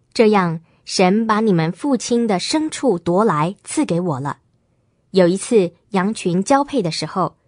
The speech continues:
我在梦中举目观看，看见爬在母羊身上的公山羊都是有条纹、有斑点和有花斑的。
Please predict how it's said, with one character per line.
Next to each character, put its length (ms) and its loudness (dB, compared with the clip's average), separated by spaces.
我 100 2
在 160 0
梦 240 0
中 300 0
举 260 -4
目 240 0
观 240 0
看， 280 -6
看 160 0
见 300 2
爬 240 -6
在 220 -2
母 200 -2
羊 220 -4
身 260 -4
上 220 -2
的 80 -2
公 160 -2
山 260 -4
羊 260 -4
都 240 2
是 320 0
有 200 -2
条 220 -8
纹、 340 -4
有 220 0
斑 320 -2
点 260 -2
和 180 2
有 240 2
花 280 2
斑 280 0
的。 160 -2